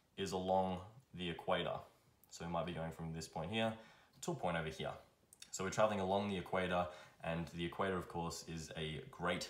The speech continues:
circle, which means it will have a radius of six thousand four hundred. Theta is then just going to be the difference between these two angles. So we've got ninety-three degrees minus eighty degrees, means the difference between them is going to be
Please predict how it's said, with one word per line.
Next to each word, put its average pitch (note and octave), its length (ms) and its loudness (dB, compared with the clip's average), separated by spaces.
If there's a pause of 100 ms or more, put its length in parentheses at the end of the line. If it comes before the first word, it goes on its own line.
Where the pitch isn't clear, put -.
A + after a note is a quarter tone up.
circle, A#2+ 580 0
which - 180 -6
means E2+ 300 -2
it D2 160 -6
will D#2+ 120 -4
have D#2 200 0
a D#2 40 0
radius C#2+ 420 -4
of C#2+ 100 -8
six - 240 -8
thousand - 320 -6 (100)
four - 220 -12
hundred. - 280 -10 (1700)
Theta D3 340 6 (1120)
is F2+ 80 -2
then F#2 160 0
just E2 120 -4
going F2+ 140 -2
to D#2 60 -4
be F2+ 80 -2
the E2 80 -4
difference F2 340 -4
between E2 480 -4 (1080)
these E2 260 -4
two E2 360 -4 (300)
angles. F#2 420 -2
So E2 120 -4
we've E2 100 -2
got D#2+ 120 -2
ninety-three E2+ 540 0
degrees E2+ 540 -2 (160)
minus D#2+ 520 0 (300)
eighty A#2 220 0
degrees, A2 460 0 (380)
means E2+ 180 -4
the C2+ 80 -4
difference E2+ 340 -4
between D#2+ 320 -4
them D#2 180 0
is C#2 80 -4
going D#2 180 -4
to - 120 -10
be D2 220 -6